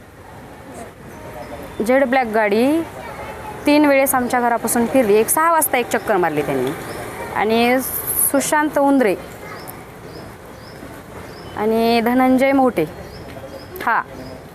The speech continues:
दोघंही झेड, झेडपी ब्लॅक गाडीमध्ये आले. सुशांत उंद्रे हा दारू पिऊन काही थोड्या अंतरावर गेला तो, दोघंही थोड्या अंतरावर गेले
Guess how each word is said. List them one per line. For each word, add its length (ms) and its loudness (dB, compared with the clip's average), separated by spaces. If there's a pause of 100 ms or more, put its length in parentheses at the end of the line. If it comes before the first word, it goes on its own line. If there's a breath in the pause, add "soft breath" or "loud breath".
(220)
दोघंही 520 4
झेड, 220 4 (440)
झेडपी 380 2
ब्लॅक 260 2
गाडीमध्ये 640 4
आले. 240 2 (880)
सुशांत 380 2
उंद्रे 280 6
हा 180 2
दारू 380 2
पिऊन 500 4 (1160)
काही 160 4 (100)
थोड्या 280 4
अंतरावर 440 4
गेला 260 4
तो, 220 0
दोघंही 500 4
थोड्या 240 4
अंतरावर 420 2
गेले 280 4